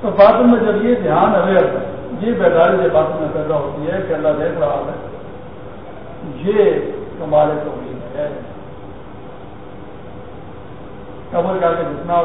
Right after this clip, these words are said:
قبر سے مرادیں مانگنا، یہ تو ظاہر توحید ہے، یہ تو ہر کسی کو پتہ ہونا چاہیے، یہ بات تو ہر کسی کو پتہ ہونا چاہیے کہ غیر اللہ کی عبادت نہیں کرنی ہے، اللہ کے،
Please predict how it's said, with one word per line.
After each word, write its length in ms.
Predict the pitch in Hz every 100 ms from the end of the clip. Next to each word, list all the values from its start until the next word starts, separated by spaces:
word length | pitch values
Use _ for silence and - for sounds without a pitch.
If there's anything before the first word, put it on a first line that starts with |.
| 165
قبر 220 | 165 180
سے 60 | 160
مرادیں 360 | 151 147 170 147
مانگنا، 280 | 139 285 294 294 - - - - - - - - - - - - - - - - -
یہ 160 | 139 202
تو 220 | 220 151
ظاہر 320 | 170 202 220
توحید 360 | 175 160 180 185
ہے، 120 | 190
یہ 60 | 190
تو 80 |
ہر 60 | 196
کسی 200 | 190 226
کو 60 | 220
پتہ 160 | 208 196
ہونا 180 | 160 143
چاہیے، 160 | 139 - - - - - - - - - - - - - - - - - - - - - - - 156
یہ 160 | 180
بات 180 | 160 165
تو 220 | - 202
ہر 40 | 226
کسی 220 | 247 247
کو 60 | 226
پتہ 160 | 180
ہونا 180 | 160 135
چاہیے 220 | - 120 - - - - - - - - - - - - - - - - - - - -
کہ 140 | 156
غیر 80 | 165
اللہ 140 | 175
کی 300 | 180 175 151
عبادت 380 | 151 160 170 170
نہیں 120 | 165 156
کرنی 320 | 151 156 147
ہے، 60 | 143
اللہ 140 | 156
کے، 180 | 165